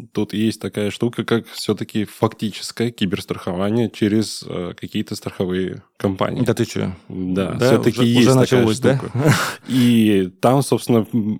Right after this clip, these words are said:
Speaker 1: и вводят как раз-таки вот эти ключевые моменты: оценка рисков, лимиты страхового покрытия, франшиза, конкретно
Speaker 2: Ну, понятно, это
Speaker 1: покрытие,
Speaker 2: как с машину
Speaker 1: исключ-,
Speaker 2: застраховал,
Speaker 1: исключение
Speaker 2: короче.
Speaker 1: и условия выплаты.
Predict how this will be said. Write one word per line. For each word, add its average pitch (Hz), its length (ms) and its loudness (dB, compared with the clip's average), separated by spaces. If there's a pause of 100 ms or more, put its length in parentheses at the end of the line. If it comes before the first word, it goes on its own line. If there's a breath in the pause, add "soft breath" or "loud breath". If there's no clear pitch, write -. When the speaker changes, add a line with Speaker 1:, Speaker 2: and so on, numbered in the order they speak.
Speaker 1:
и 123 160 2
вводят 110 300 4
как 90 160 -8
раз-таки 95 400 -2
вот 90 120 -4
эти 101 160 -10
ключевые 104 420 -4
моменты: 98 400 -2
оценка 90 400 -4
рисков, 147 600 -2
лимиты 110 480 2
страхового 98 540 -2
покрытия, 123 800 0 (100)
франшиза, 120 1000 0
конкретно 95 540 -6 (520 soft breath)
Speaker 2:
Ну, 233 120 8
понятно, 262 500 6
это 143 100 6 (100)
Speaker 1:
покрытие, 113 140 6
Speaker 2:
как - 80 -2
с - 60 -2
машину 180 360 6
Speaker 1:
исключ-, 123 60 6
Speaker 2:
застраховал, 156 600 4
Speaker 1:
исключение 127 640 4
Speaker 2:
короче. 127 160 2
Speaker 1:
и 143 120 6
условия 117 480 2
выплаты. 107 520 -2